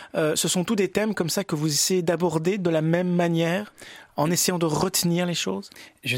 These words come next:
Speaker 2: je sais pas si c'est de la même manière. J'ai des préoccupations qui me viennent assez spontanément, en ce sens où je n'ai jamais mon appareil sur moi. Je peux pas dire que je fasse des photos comme ça de manière fortuite. Comme, à mon avis, un écrivain se balade pas nécessairement avec son stylo.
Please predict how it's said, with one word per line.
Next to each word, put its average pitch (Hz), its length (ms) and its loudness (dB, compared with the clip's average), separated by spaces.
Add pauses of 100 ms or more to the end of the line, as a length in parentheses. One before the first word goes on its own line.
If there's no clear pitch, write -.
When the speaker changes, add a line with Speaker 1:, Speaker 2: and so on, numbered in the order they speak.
Speaker 2:
je 131 140 -4
sais 151 160 -2
pas 180 180 0
si 165 160 -6
c'est 139 200 -2
de 135 60 -2
la 127 100 0
même 147 180 0
manière. 151 580 0
J'ai 143 220 0
des 180 120 -2
préoccupations 131 840 -6
qui 143 200 -6
me 127 120 -2
viennent 127 260 -2
assez 123 200 -4
spontanément, 131 720 -4 (380)
en 135 60 -4
ce 127 120 -6
sens 165 260 -4
où 156 60 -2
je 131 80 -2
n'ai 139 80 -2
jamais 151 260 0
mon 131 200 -2
appareil 113 340 -6
sur 113 220 -4
moi. 113 200 -4
Je - 80 -16
peux - 80 -16
pas - 140 -4
dire 139 200 0
que 135 40 -2
je 127 80 -2
fasse 120 280 -6
des 117 60 -6
photos 120 380 -8
comme 110 160 -8
ça 117 160 -10
de 113 60 -6
manière 110 240 -8
fortuite. - 440 -12 (720)
Comme, 139 280 -2
à 127 80 -2
mon 131 160 -2
avis, 131 300 -2
un 127 80 -2
écrivain 123 320 -2
se 127 80 -4
balade 117 200 -2
pas 120 120 -4
nécessairement 123 320 -6
avec 127 100 -6
son 123 100 -8
stylo. 120 360 -8